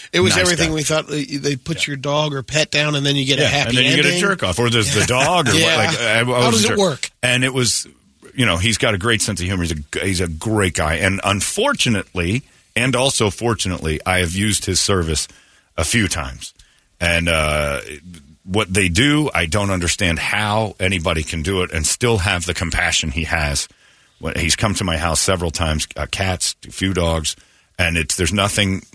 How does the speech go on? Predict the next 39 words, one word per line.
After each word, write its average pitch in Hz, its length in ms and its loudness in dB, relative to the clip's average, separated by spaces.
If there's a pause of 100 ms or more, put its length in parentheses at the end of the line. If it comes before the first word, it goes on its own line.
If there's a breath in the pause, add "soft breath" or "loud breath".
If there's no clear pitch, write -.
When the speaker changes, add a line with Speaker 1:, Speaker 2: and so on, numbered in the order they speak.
(160)
Speaker 2:
more 90 280 0
soothing 101 480 0
than 82 140 -4
having 85 380 -2
that 82 180 -4
done 87 200 0
in 80 100 0
your 78 120 -2
home 85 300 -2
by 76 120 0
somebody 80 380 -2
who 80 140 -10 (100)
actually 117 460 0
does 85 320 0
care. 71 380 -6 (560 soft breath)
And, 80 260 0
uh, 73 260 0 (160)
I 80 60 -4
mean, 80 760 -6 (340)
his, 82 320 -4
they 92 300 -2
see 147 260 2
it 143 80 2
all 127 140 2
day. 104 280 0
That's 82 280 -4
their 90 160 -2
job. 80 320 0
It's 69 120 -4
like 80 120 -4
this - 220 -4
weird 87 380 -2
kind 85 220 -2
of, - 240 -4 (920 soft breath)
but 95 120 2
it's 92 160 0
a 90 60 0
service 123 440 2
that 90 180 -2